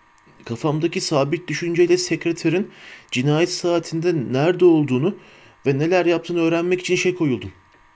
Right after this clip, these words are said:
Ayın üçüncü gününün akşamında saat sekiz buçuk civarında Euston istasyonunda birlikte görülmüşler. Sabaha karşı ikide de Drebber,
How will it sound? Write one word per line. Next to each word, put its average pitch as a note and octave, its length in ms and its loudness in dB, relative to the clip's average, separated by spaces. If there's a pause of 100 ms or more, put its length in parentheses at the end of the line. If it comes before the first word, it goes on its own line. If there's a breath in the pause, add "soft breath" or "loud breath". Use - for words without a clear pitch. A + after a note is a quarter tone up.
(880)
Ayın C#3+ 200 4
üçüncü D#3+ 460 -2
gününün E3+ 300 0
akşamında D3+ 760 -2 (360 loud breath)
saat D#3 340 0
sekiz D#3+ 340 -4
buçuk D#3+ 260 -8
civarında C#3+ 720 0 (400 soft breath)
Euston D#3+ 840 0
istasyonunda D#3+ 800 2
birlikte E3 280 4
görülmüşler. C3 680 -4 (840 soft breath)
Sabaha E3 420 2
karşı F3+ 380 0
ikide F3+ 320 -2
de D#3 160 4
Drebber, E3+ 380 4